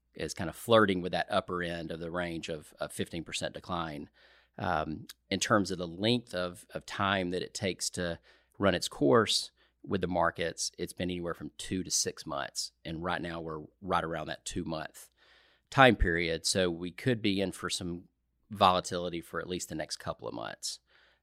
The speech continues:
Um, the good news is that recoveries from previous market declines caused by viruses tend to be very robust, with returns of nine percent on average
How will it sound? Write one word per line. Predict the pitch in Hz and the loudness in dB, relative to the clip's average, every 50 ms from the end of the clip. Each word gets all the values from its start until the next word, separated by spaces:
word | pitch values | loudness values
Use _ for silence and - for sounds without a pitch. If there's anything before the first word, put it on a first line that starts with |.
| _ | _
Um, | - 90 90 90 80 78 78 78 78 - _ - - _ _ _ | -2 0 2 2 0 0 -2 -6 -6 -10 _ -20 -20 _ _ _
the | - | -10
good | - - 156 160 156 135 | 0 4 6 6 8 6
news | 123 113 110 104 98 98 | 6 6 4 2 0 -2
is | 90 85 | -6 -4
that | - 92 90 80 - | -2 -2 -2 -2 -2
recoveries | 87 87 - - - 110 110 101 101 98 98 92 90 - | -6 -10 -10 0 2 2 2 4 2 0 0 0 -2 -4
from | - 90 82 | -4 -4 -4
previous | - - - 98 98 90 92 90 - - | -4 -4 -2 -2 -2 0 0 -2 -2 0
market | 90 85 85 - - - | 0 -2 -2 -2 -8 -12
declines | - - - - 98 92 90 85 85 82 82 80 80 - - - _ _ _ _ _ _ _ | -14 -14 -4 -2 0 2 2 2 0 -2 -4 -2 -2 -2 -2 -2 _ _ _ _ _ _ _
caused | - - - 120 120 110 98 - | -4 4 4 6 6 4 2 -2
by | 85 82 85 | -4 -4 -2
viruses | 85 85 82 82 85 82 82 82 - - 85 80 87 - - - _ _ _ - | -4 -2 -2 -2 -2 -2 -4 -4 -4 -6 -6 -8 -10 -10 -12 -14 _ _ _ -10
tend | - - 104 95 87 | -2 0 0 0 0
to | 85 | -2
be | 87 87 85 | -6 -8 -4
very | 82 87 87 85 82 | 0 0 2 2 0
robust, | 82 85 80 82 87 98 98 98 101 - - - - - - - - - - _ _ _ _ _ _ _ | -2 -4 -6 0 2 4 4 4 4 2 0 -2 -4 -6 -14 -20 -20 -20 -20 _ _ _ _ _ _ _
with | 92 92 90 85 80 80 | 4 4 4 4 2 -2
returns | 87 - - - 110 101 95 95 90 - - | -6 -6 -2 0 2 2 2 2 0 -2 -6
of | 87 80 | -8 -4
nine | 82 87 87 92 101 98 | -2 0 2 2 2 0
percent | - - 95 - - - 101 95 95 92 - | 0 -2 0 2 4 4 4 4 0 0 -2
on | - 87 92 90 | -2 -4 -2 -2
average | 95 87 90 87 82 87 87 87 85 - | -2 0 0 -2 -2 -2 -4 -4 -6 -6